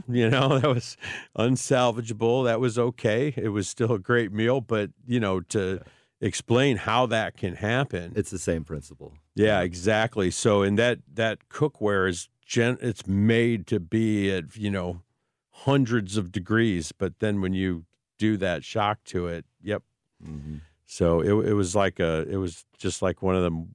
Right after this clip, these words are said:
Speaker 1: you know, a car windshield just shattering little pieces. It was amazing. Um, so that I, I, I like to get out there for people because,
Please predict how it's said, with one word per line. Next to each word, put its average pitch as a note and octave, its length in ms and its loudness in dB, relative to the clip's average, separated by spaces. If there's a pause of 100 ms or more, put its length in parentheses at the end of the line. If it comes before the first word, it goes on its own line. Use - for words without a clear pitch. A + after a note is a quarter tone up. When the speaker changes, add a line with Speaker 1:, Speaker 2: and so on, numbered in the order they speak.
(120)
Speaker 1:
you G#2 120 0
know, D#2+ 160 0
a D#2 40 -4
car G#2 360 2
windshield F2+ 540 -2
just D2+ 140 -10
shattering F2 760 0
little F2 300 -2
pieces. F#2 260 -6
It F#2+ 60 -8
was E2+ 120 -4
amazing. E2+ 680 0 (520)
Um, D#2 340 -2 (960)
so C#3+ 540 4
that B2+ 560 0
I, A2 120 0
I, - 200 0
I G#2 140 0
like A#2 300 2
to A#2 100 -4
get A#2 180 2
out A#2 240 2
there G#2+ 180 2
for G2+ 160 -6
people G#2 440 0
because, G2 680 0